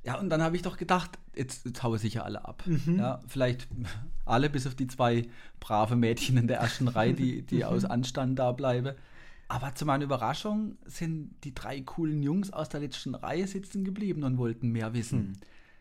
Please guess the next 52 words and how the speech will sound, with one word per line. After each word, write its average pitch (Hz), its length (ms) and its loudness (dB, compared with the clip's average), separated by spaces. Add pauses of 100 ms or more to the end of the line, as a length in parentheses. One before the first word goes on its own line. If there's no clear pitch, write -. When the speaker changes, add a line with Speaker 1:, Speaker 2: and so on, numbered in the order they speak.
(260)
Speaker 1:
Äh, 117 140 0
das - 140 -6
hat - 80 -4
mich 123 100 -2
total 104 300 0
überrascht, 117 520 -2
gell? - 200 0
Speaker 2:
Mhm. 160 220 -2 (680)
Speaker 1:
Von - 160 2
denen 110 140 6
hätte 131 160 6
ich's 160 100 -6
am 147 160 2
wenigsten 117 440 4
erwartet. 110 360 -2
Speaker 2:
Ja, 135 380 0
ja. 165 100 0
Speaker 1:
Und 143 120 6
dann 123 140 8
ergab 143 340 2
sich 147 180 0
ein 143 80 -2
tolles 139 300 2
Gespräch 131 480 2
über, 165 320 -2
über 156 140 -4
Jesus 160 440 -2
und 160 80 -4
den 151 120 -2
Glauben 147 500 0
und, 147 300 -6 (640)
und 143 120 2
dann 165 160 2
hab 185 140 0
ich 196 100 -4
die 190 120 -4
Gedanken, 160 600 2
die 190 100 -4
Gott 175 240 2
mir 170 140 0
zwei - 240 4
Tage 202 320 -4
vorher 214 420 0
gegeben 170 420 0
hat, 170 120 0
ich 151 120 -2
hab 139 120 -4
das 147 100 0
letztes 156 200 -2
Mal 185 100 0
erzählt, 170 400 2
ja, 175 220 4